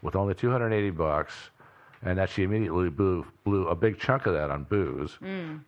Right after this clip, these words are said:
Speaker 1: Bad judgment all the way around.
Speaker 2: Sure.
Speaker 1: And when she could have actually hung around for a few days and gotten a bunch more money to take with her on her
Speaker 2: Mm-hmm.
Speaker 1: jaunt,
Speaker 2: Mm-hmm.
Speaker 1: uh, she was willing to inflict all this pain upon her family.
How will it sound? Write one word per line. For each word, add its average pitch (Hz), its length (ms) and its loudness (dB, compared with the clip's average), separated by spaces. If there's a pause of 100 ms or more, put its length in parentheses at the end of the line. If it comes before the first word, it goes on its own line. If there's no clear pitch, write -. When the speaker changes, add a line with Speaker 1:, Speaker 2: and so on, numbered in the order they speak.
(100)
Speaker 1:
Bad 101 220 4
judgment 73 400 -2
all 67 80 -2
the 67 40 -4
way 67 140 -2
around. 62 420 -4
Speaker 2:
Sure. 147 380 -8
Speaker 1:
And 92 100 0
when 98 120 2
she 104 120 -2
could 123 240 4
have 104 120 4
actually 92 320 2
hung 95 200 2
around 85 300 4
for 82 160 -2
a 73 60 -2
few 80 180 -4
days 76 220 0
and 80 80 -4
gotten 76 160 0
a 76 40 -4
bunch 76 300 -2
more 82 100 -2
money 78 220 -2
to 71 80 -4
take 78 320 -4
with 76 160 -2
her 76 100 0
on 69 120 0
her 69 80 -2
Speaker 2:
Mm-hmm. 65 80 -8
Speaker 1:
jaunt, 67 380 -2
Speaker 2:
Mm-hmm. 156 680 -10
Speaker 1:
uh, 82 140 2
she 98 160 -2
was 90 120 0
willing 123 220 0
to 113 80 2
inflict 101 480 0
all 101 180 4
this 117 140 0
pain 135 400 0
upon 101 260 2
her 85 120 0
family. 104 580 -2